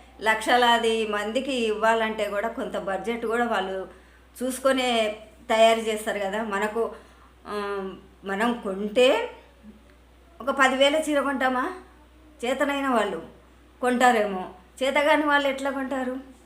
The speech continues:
పదివేలు, పదివేలు పెట్టుకుంటారా? ఏదో గవర్నమెంట్కు తనకు అందుబాటులో ఉన్న చీరలు నేయించి, చీర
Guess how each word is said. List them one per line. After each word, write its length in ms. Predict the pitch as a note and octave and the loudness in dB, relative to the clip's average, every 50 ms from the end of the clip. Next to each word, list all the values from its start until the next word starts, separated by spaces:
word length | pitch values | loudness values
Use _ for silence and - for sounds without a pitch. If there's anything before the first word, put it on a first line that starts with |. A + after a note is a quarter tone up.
| - G#3+ | -8 -4
పదివేలు, 380 | A3 A3+ B3 C4+ C#4 C4+ A#3+ A#3 A3+ - - A#3+ | -2 0 2 2 2 2 0 -4 -10 -12 -8 -6
పదివేలు 340 | G#3+ G3+ A#3+ A#3+ B3 B3+ | -4 -2 0 0 0 2
పెట్టుకుంటారా? 680 | C4 B3+ - B3+ - A#3+ A#3 A3 A#3 A3 G#3 A3 B3 - - - - - - - - - - _ _ - - - - _ _ _ - - - - - - _ _ - | 2 0 0 0 -2 -2 -2 0 0 0 0 -2 -4 -6 -10 -18 -20 -20 -20 -20 -20 -20 -20 _ _ -20 -20 -20 -20 _ _ _ -20 -20 -20 -20 -20 -20 _ _ -14
ఏదో 340 | E3 E3+ G3 A3 C4 C4+ E4 F#4 E4+ C4 A3+ G#3+ G#3 | -10 -4 -2 0 2 2 2 2 2 0 -2 -2 -2
గవర్నమెంట్కు 1000 | G#3 G3+ G#3 G#3+ A#3 C#4 D4+ E4+ E4 D4+ F#4 F4 C4+ C#4+ C4+ C4 C4+ C4+ - - - - - - _ _ - _ _ _ _ _ _ _ - - - - - - _ _ _ _ _ - A#3+ | -2 0 0 0 0 0 0 0 0 0 -2 -2 2 4 4 4 4 2 0 -4 -8 -16 -20 -20 _ _ -20 _ _ _ _ _ _ _ -20 -20 -20 -20 -20 -20 _ _ _ _ _ -2 0
తనకు 320 | - B3 B3+ C4+ C4+ D4 C#4+ | 0 2 2 0 0 2 2
అందుబాటులో 840 | C#4 - G#3 A#3 A#3+ B3 C4 B3+ C4+ C4 C4 C4 B3+ B3+ B3 B3 A#3+ | 2 2 2 0 0 0 2 2 2 2 2 0 0 0 0 2 2
ఉన్న 240 | A#3 A3+ A#3 A3+ A3 | 2 2 0 0 -2
చీరలు 500 | A3 A3 A#3+ A#3 A#3+ A#3+ B3 A#3+ A#3 G#3+ | -4 -4 -4 -2 -2 0 0 0 0 0
నేయించి, 720 | G#3 G#3 G#3+ A3 A3+ A3+ A3 A3 A3 G3+ G3 G3+ G3+ - - - - G#3+ | -2 -2 -2 0 0 -2 -2 -4 -4 -4 -4 -4 -6 -8 -14 -14 -8 -6
చీర 160 | G#3 G#3+ | -4 -4